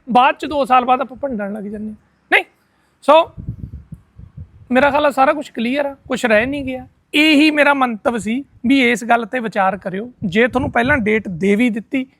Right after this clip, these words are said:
ਕੋਈ ਲੋੜ ਨਹੀਂ, ਤੁਹਾਡਾ ਫਾਇਦਾ ਹੋਊਗਾ, ਤੁਹਾਡਾ ਕੋਈ ਨੁਕਸਾਨ ਨਹੀਂ ਹੋਊਗਾ।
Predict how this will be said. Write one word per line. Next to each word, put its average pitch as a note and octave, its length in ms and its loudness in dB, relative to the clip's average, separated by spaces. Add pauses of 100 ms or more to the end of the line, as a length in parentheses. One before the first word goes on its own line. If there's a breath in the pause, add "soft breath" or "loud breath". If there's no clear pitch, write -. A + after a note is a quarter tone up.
(240)
ਕੋਈ B3 300 0 (100)
ਲੋੜ A3+ 340 -2
ਨਹੀਂ, A#3 160 -8 (360)
ਤੁਹਾਡਾ A3+ 360 2
ਫਾਇਦਾ A#3+ 580 2
ਹੋਊਗਾ, A#3 320 -2
ਤੁਹਾਡਾ A3+ 260 -2
ਕੋਈ A3 120 -6
ਨੁਕਸਾਨ G#3 400 -2
ਨਹੀਂ A3+ 140 -6
ਹੋਊਗਾ। A#3+ 260 -8